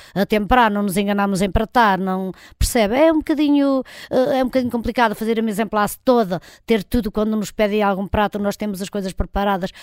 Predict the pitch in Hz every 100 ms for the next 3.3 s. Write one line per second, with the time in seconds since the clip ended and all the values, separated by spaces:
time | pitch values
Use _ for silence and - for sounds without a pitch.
0 | - - 208 196 208 196 220 - - 254
1 | - 254 - 254 - - - - 302 254
2 | 214 208 208 - 233 226 226 226 220 214
3 | 180 -